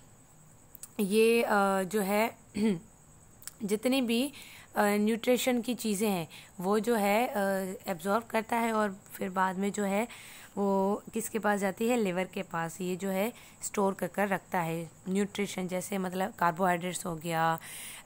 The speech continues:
प्रोटीन्स हो गए, ठीक है। उसके बाद क्या होता है,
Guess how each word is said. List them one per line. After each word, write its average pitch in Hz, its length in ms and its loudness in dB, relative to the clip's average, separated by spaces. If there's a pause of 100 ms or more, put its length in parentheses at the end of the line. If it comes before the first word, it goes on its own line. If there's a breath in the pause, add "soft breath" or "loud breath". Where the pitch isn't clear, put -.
(680)
प्रोटीन्स 196 640 2
हो 170 100 0
गए, 170 260 -4
ठीक - 180 -8
है। 262 120 0 (540 loud breath)
उसके 302 280 -2
बाद 262 340 4
क्या 262 120 4
होता 214 260 0
है, 220 340 0